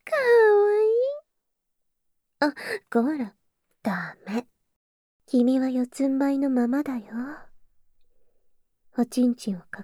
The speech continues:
隠したりしちゃダメだからね。今は、私が、君の体を調べる時間だから。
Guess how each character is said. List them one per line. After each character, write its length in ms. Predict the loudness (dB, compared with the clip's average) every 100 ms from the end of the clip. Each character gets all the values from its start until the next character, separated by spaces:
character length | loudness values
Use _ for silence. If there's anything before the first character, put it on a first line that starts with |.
| -8
隠 60 | -10
し 80 | -8
た 120 | -12
り 100 | -12
し 160 | -20 _
ち 140 | -20 -18
ゃ 120 | -20 _ _ _ _ _ _ _
ダ 160 | -8 -6
メ 160 | -6 -14
だ 160 | -16
か 160 | -20 -20
ら 100 | -20 _ -16
ね。 220 | -12 -12 _ _ _ _ _ _ _ _ _ _ _ -2
今 240 | 0 0
は、 440 | -2 -12 -14 -14 -16 -20 -20 -20 -20 _ -20 -14
私 440 | -14 -14 -20 -20 _
が、 580 | -20 -14 -12 -12 -14 _ _ _ _ _ _
君 300 | -6 -4 -2
の 160 | -6 -10 -14
体 420 | -20 -20 -20 -20 -20 _ -18
を 120 | -16 -16 -18 -20 -18 -20 _
調 240 | -20 -20 -18 -16 -14
べ 120 | -14
る 80 | -18 -20
時 140 | -20 -20
間 200 | -20 -20
だ 120 | -20 -20
か 160 | -20
ら。 260 | -20 -20